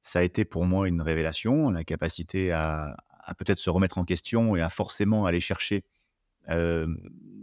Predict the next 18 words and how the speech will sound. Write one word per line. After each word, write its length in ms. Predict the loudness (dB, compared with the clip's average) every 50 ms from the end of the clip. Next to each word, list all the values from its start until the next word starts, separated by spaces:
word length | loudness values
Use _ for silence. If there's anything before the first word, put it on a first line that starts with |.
| -20 -20 _ -2
en 160 | 0 0 0
étant 200 | 2 2 2 2
l'étranger 380 | 2 2 0 0 0 0 0
de 100 | 0 0
l'autre, 260 | 0 0 0 0 -2 -2
eh 40 |
bien, 300 | 0 2 4 4 4 4
euh, 220 | 2 2 0 0 -2
le, 240 | -2 0 0 0 0
le, 180 | 2 0 0 2
le 200 | 2 2 0 0
trait 240 | 0 0 -2 0
culturel 500 | 0 0 -4 -2 -2 0 2 2 2 2 0
qui 140 | -4 -10 -10
peut 220 | -4 0 0 0
faire 160 | 0 0 -2 -2
ma 100 | -2 -2
personnalité. 680 | -4 -6 -4 -4 -2 -2 -2 -2 -2 -4 -4 -4